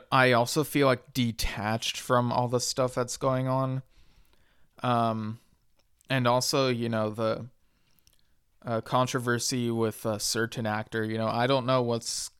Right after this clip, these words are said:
happening with that, but yeah, the, the ending, like,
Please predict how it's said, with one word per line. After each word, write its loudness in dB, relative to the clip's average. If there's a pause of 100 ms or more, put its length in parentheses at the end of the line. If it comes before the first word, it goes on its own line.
(220)
happening -4
with -8
that, -2 (500)
but 0 (1080)
yeah, 0
the, -2
the 2
ending, 0
like, 0